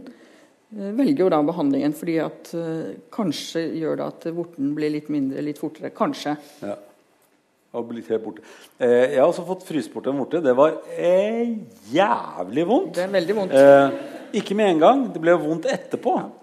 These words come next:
Speaker 2: Og så var det vondt tre dager, og så ble den helt borte, altså.
Speaker 1: Ja, ja
Speaker 2: Det var
Speaker 1: da.
Speaker 2: veldig fint, altså.
Speaker 1: Ja da,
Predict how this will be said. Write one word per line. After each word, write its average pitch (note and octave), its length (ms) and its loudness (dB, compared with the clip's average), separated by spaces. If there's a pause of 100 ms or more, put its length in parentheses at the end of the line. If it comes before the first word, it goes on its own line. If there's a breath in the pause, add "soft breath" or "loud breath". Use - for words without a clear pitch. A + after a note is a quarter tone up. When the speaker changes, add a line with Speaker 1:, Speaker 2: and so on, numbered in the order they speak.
(400 soft breath)
Speaker 2:
Og F3+ 220 2
så E3 300 -2
var E3+ 80 0
det F3 100 -2
vondt D#3+ 260 -4
tre D3+ 180 0
dager, D3 480 2
og C#3 140 -4
så B2+ 460 -2
ble F#2+ 160 -4
den G2 100 -8
helt F#2+ 140 -14
borte, - 220 -14
altså. - 80 -14
Speaker 1:
Ja, F2+ 120 -6
ja - 280 -16
Speaker 2:
Det - 40 -8
var A#2 100 -4
Speaker 1:
da. A2+ 80 -8
Speaker 2:
veldig A2 120 -14
fint, - 180 -18
altså. - 160 -10
Speaker 1:
Ja - 0 -
da, A2 140 -12